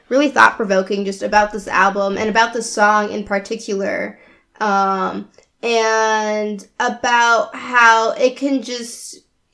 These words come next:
be almost terrifying to, you know, approach people that you haven't seen in years, because what if they, 'cause the you that they know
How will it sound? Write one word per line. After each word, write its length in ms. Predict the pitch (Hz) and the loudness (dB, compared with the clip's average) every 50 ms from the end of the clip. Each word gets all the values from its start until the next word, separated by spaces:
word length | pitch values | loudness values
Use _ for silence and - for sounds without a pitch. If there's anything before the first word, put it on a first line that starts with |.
| _ _ - 220 196 190 | _ _ -14 -12 -12 -10
be 500 | 247 247 254 262 269 277 277 277 269 269 - | -8 -6 -2 0 2 2 2 0 0 0 0
almost 800 | 262 262 254 247 240 240 240 233 233 226 226 220 - - - - _ _ _ _ _ _ _ _ | 2 2 2 0 -2 -4 -2 -2 -2 -2 -2 -4 -10 -16 -20 -20 _ _ _ _ _ _ _ _
terrifying 1300 | - - 269 294 302 320 339 370 349 - 269 247 233 226 226 226 226 226 220 220 220 220 226 214 - - | -8 -2 2 4 6 6 6 4 2 -2 0 2 4 4 4 4 2 2 0 0 -2 -4 -8 -10 -12 -14
to, 800 | - - - 262 254 247 240 233 233 233 226 220 214 208 - - _ _ _ | -14 -12 -8 -8 -8 -6 -4 -4 -2 -2 -4 -4 -4 -8 -10 -12 _ _ _
you 120 | - 240 233 | -14 -8 -4
know, 200 | 226 220 220 - | -2 -2 -2 -2
approach 920 | - - 233 233 - - - - 269 262 262 277 277 277 - - - - | -2 -2 -2 -2 -4 -10 -2 2 4 4 4 4 2 -2 -8 -14 -16 -16
people 840 | - - 262 240 226 233 - 226 208 202 202 202 202 214 226 233 _ _ _ _ _ _ _ _ _ _ _ _ _ _ _ | -14 -12 -10 -10 -10 -10 -6 -4 -4 -2 -2 -2 -4 -6 -6 -10 _ _ _ _ _ _ _ _ _ _ _ _ _ _ _
that 340 | 233 214 214 214 208 202 214 | 4 6 8 8 6 4 0
you 160 | 220 233 233 | -4 -6 -6
haven't 460 | 233 247 254 254 254 240 233 220 - | 2 6 6 6 8 6 4 0 -2
seen 560 | - - - - 247 247 254 254 247 233 226 202 | -6 -12 -10 -10 -8 -6 -4 -4 -2 -4 -4 -2
in 260 | - 214 208 202 190 | -2 -2 -2 -2 -2
years, 720 | 185 220 254 277 269 240 214 208 208 208 202 202 - - | -2 -2 2 2 4 4 4 2 0 -2 -4 -6 -12 -16
because 1120 | - 196 190 190 208 202 - - - 240 226 220 214 214 208 208 196 190 196 - - - _ _ _ _ _ _ _ _ _ _ _ _ _ _ _ | -12 -8 -8 -8 -8 -8 -6 2 4 6 6 8 8 6 6 4 2 0 -6 -12 -16 -20 _ _ _ _ _ _ _ _ _ _ _ _ _ _ _
what 420 | 208 196 196 233 247 247 254 262 - | -8 -2 2 4 6 6 6 4 2
if 340 | - 247 240 233 220 226 - _ _ _ | 4 4 4 4 2 -2 -10 _ _ _
they, 480 | - 220 214 220 226 233 233 226 202 - | -2 2 4 6 4 4 4 -2 -6 -6
'cause 300 | - 233 220 196 196 190 | -8 -8 -8 -8 -8 -2
the 160 | - 240 233 | 0 0 0
you 420 | 214 208 220 247 277 302 311 320 | 0 -2 0 2 2 4 4 4
that 320 | 254 254 240 226 214 202 190 | 4 6 4 4 4 2 0
they 260 | - 226 254 311 359 | 2 2 2 4 4
know 600 | 330 269 220 202 202 196 202 202 202 - - - | 4 4 4 4 2 2 2 0 -2 -6 -8 -12